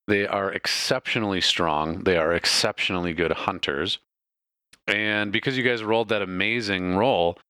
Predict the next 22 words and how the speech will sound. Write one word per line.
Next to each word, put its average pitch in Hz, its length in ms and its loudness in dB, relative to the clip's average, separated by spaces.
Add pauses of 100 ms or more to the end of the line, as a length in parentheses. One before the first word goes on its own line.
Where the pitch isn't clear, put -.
(240)
you 147 120 2
know 220 160 2
that 196 120 2
Umber 175 200 2
Hulks, 143 400 0
in 107 120 0
fact, 120 260 -4
have 110 180 -2
another 113 260 -2
special 113 500 -2
ability, 98 460 -2
which 78 240 2
is 80 120 2
called 80 480 0
the 87 160 2
Confusing 104 840 0
Gaze. 92 500 -2 (800)
You 113 120 2
know 120 160 2
that 120 120 2
if 117 160 0
you 107 460 4